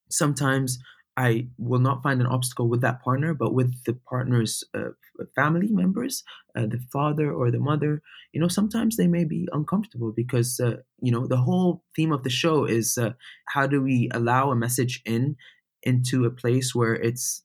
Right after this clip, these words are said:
typically not, um, welcomed? And I think that that's a huge risk I'm taking with what I'm doing. You know, I'm, <laughs> I'm, I'm, I'm well more prepared for that than, than, than, than ever. I think that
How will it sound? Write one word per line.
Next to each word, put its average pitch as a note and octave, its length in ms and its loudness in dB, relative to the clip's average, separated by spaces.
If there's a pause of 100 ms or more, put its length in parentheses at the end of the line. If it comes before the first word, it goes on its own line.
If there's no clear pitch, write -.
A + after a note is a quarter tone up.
typically B2 480 0
not, A#2+ 320 2 (100)
um, G2 460 -4
welcomed? A#2 540 -2 (200)
And A#2+ 300 0
I C3 100 2
think F3 300 0
that D3+ 100 0
that's C#3+ 260 0
a B2+ 100 2
huge C3 420 0
risk B2+ 240 0
I'm B2 160 0
taking B2 380 0
with A#2 200 0
what A#2 160 -4
I'm A2 160 -4
doing. A#2+ 380 0 (340)
You G#2 120 -2
know, B2+ 340 0 (120)
I'm, C#3+ 120 0 (280)
<laughs> - 200 -18
I'm, C#3+ 240 0
I'm, B2 400 0
I'm B2 320 2
well B2+ 200 4
more C3 200 2
prepared B2+ 400 0 (600)
for C#3 160 2
that B2 280 0
than, G#2+ 220 -2
than, A2+ 300 -2
than, G#2+ 240 -4 (280)
than A2+ 140 0
ever. A#2+ 300 2
I A2 120 -2
think B2+ 280 -2
that B2 200 0